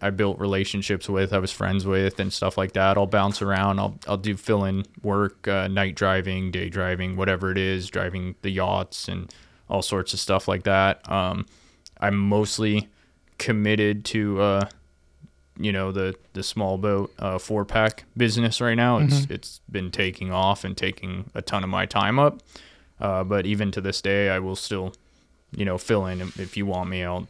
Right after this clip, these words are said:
Speaker 1: you know, and I have the time, I'll make the time
Speaker 2: Yeah,
Speaker 1: for it
Speaker 2: yeah.
Speaker 1: type of thing.
Speaker 2: So when you decided to make the jump to the four pack, is, was it,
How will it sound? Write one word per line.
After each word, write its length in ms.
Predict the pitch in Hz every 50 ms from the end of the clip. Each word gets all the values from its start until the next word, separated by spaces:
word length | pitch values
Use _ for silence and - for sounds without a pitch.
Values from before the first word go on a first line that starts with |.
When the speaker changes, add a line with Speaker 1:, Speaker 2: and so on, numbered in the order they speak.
| _ - -
Speaker 1:
you 100 | - 98
know, 140 | 92 92
and 100 | 90 90
I 80 | 95 95
have 240 | 92 - 90 92 101
the 80 | 98
time, 340 | 90 - 92 90 90 90 90
I'll 80 | 90 92
make 220 | 90 92 90 87
the 100 | - -
time 220 | - - 80 - 233
Speaker 2:
Yeah, 180 | 269 202 143
Speaker 1:
for 140 | - 78 76
it 120 | 76 - 107
Speaker 2:
yeah. 240 | 131 147 135 120 110
Speaker 1:
type 220 | 107 101 - -
of 80 | - -
thing. 240 | - - - - - - - - - - -
Speaker 2:
So 200 | - - 170 175
when 220 | 165 151 156 147 147
you 200 | 151 160 160 135 - - -
decided 500 | 131 143 127 - - 135 131 131 127 123
to 80 | 120 123
make 240 | 131 127 131 - -
the 80 | 131
jump 300 | 123 107 117 117 123 131 -
to 120 | - 123
the 60 | 123 113
four 300 | - - - 123 120 117
pack, 420 | - - 95 82 78 - - - _ _ _ _ _ _ _ _ _ _ _ _ _ _ _ _ _ _ _ _ - - _ _ _ _ _ _ _ _
is, 260 | - 135 135 120 113 117
was 200 | 127 139 123 120
it, 120 | 123 110